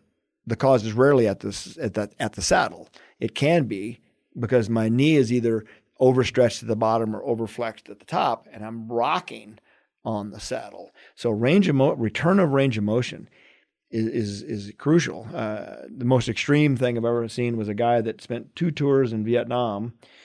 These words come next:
un-, uh, unwounded, came home and in L A, got a stray bullet through the window on the freeway, shattered his elbow.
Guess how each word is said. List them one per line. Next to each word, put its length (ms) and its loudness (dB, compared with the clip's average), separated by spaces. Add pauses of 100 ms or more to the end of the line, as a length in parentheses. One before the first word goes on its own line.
(340)
un-, 220 4
uh, 180 -6 (100)
unwounded, 720 2
came 220 -2
home 360 4
and 340 -4
in 240 -8
L 240 4
A, 160 6
got 180 2
a 40 -4
stray 280 4
bullet 300 4
through 100 -2
the 80 0
window 280 2
on 140 0
the 80 -4 (500)
freeway, 460 4
shattered 420 2
his 140 -4
elbow. 500 -2